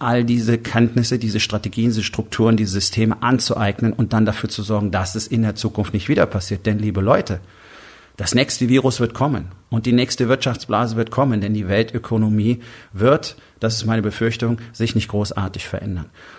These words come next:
Und das ist meine große Sorge und deswegen solltest du unbedingt die Wahrheit erkennen und auch dabei bleiben, denn ich weiß, ich weiß, neunundneunzig Prozent der Unternehmer, die jetzt gerade in den Abgrund blicken, ich sag's einfach mal so,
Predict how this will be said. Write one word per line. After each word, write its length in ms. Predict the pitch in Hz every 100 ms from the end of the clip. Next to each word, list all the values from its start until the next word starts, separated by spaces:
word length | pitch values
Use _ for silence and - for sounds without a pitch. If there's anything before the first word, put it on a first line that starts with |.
| - _ -
Und 180 | 107
das 280 | 120 147 -
ist 140 | - 120
meine 220 | 113 113
große 320 | 147 113 113
Sorge 280 | 101 107 107
und 80 | 98
deswegen 260 | - 113
solltest 320 | 107 107 -
du 40 | -
unbedingt 480 | 117 113 113 - -
die 120 | 107
Wahrheit 240 | 107 110
erkennen 400 | 107 - 117 123
und 120 | 107
auch 140 | 101 -
dabei 340 | 107 104 104
bleiben, 380 | 98 110 120 98
denn 160 | 90 -
ich 180 | -
weiß, 520 | 123 156 101 - - - _ _ _ - - - _ -
ich 240 | 98 - 101
weiß, 420 | 156 120 - -
neunundneunzig 920 | 113 156 196 190 160 143 147 147 -
Prozent 460 | 123 - 120 117
der 100 | 117
Unternehmer, 600 | 110 110 110 107 101 87
die 140 | 85 92
jetzt 320 | 131 - -
gerade 560 | 98 104 107 127 127 - - _ _ _ _ _
in 140 | 127 143
den 180 | 127
Abgrund 460 | 131 - 104 101 -
blicken, 280 | 87 - - - _ -
ich 60 |
sag's 240 | - 104 -
einfach 220 | 98 104
mal 100 | 92
so, 160 | 92